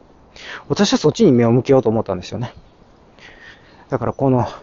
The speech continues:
いなくなってしまった二、二名、三名の皆様の方に目を向けるわ、ではなく、ね、今はまだこの百二十名の皆さんも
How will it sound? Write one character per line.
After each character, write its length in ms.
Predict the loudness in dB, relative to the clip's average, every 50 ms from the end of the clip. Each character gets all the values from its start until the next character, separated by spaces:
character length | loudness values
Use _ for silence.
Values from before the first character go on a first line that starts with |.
| -20 -20 -20 -20 -20 _ _ _ -20 -20 -18 -18 -18 -20 -20 -20 -20 -6 -2
い 80 | 0
な 140 | 2 2 2
く 80 | 0 0
な 80 | -2
っ 40 | -2
て 80 | -4 -2
し 120 | -2 0
ま 80 | -2 0
っ 20 |
た 140 | -2 -2 -2
二、 200 | 0 0 0 -2 -2
二 140 | -2 0 0
名、 160 | 2 2 0
三 240 | 0 0 0 0 2
名 140 | 2 2 0
の 240 | 0 -2 -4 -6 -10 _ _ -6
皆 160 | -4 -4 -2
様 400 | -2 -4 -4 -4 -4 -4 -6 -8 -8 -8 -8 -8 -8 -10 -16 -8 -4
の 80 | -2 0
方 240 | 2 4 4 6 6
に 100 | 6 6
目 160 | 6 6 6
を 80 | 4 4
向 100 | 2 2
け 140 | 4 4
る 100 | 4 6
わ、 140 | 4 4 2 -2 _ _ _ _ _ 4
で 100 | 4 4
は 80 | 6
な 140 | 4 2 0
く、 200 | 2 0 -4 -4 -4 _ -20 -20 -20 _ -20 -20 -20 -20 -20 -8 -6
ね、 120 | -6 -6 -6 -8 -16 -20 -20 -18 -4
今 260 | 0 2 4 6 6 4
は 60 | 4
ま 140 | 2 2 0
だ 120 | 0 -2
こ 100 | -2 -4
の 80 | -4 -2
百 240 | -2 -2 -2 0
二 120 | 2 2 2
十 220 | 2 2 4 4
名 140 | 4 4 2
の 60 | 2
皆 200 | 0 0 -2 -2
さ 140 | -2 -2 -2
ん 60 | 0
も 180 | 2 2 0